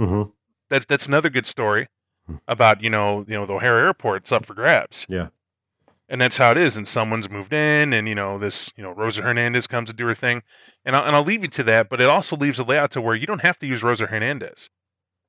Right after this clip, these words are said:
Speaker 2: And you could even play with that scenario and say, "What if the players had it?"
Speaker 1: Right.
Speaker 2: You know, and the challenges are still coming, and you could play with that and mess it around.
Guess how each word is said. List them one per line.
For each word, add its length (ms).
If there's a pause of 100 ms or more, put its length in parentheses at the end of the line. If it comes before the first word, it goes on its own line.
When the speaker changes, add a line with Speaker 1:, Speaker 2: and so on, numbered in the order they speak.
(260)
Speaker 2:
And 120
you 80
could 100
even 160
play 200
with 120
that 140
scenario 260
and 80
say, 220
"What 120
if 100
the 80
players 340
had 180
it?" 80 (240)
Speaker 1:
Right. 240 (800)
Speaker 2:
You 80
know, 200
and 160
the 40
challenges 420
are 60
still 220
coming, 380
and 160
you 100
could 180
play 340
with 200
that 320
and 140
mess 220
it 60
around. 240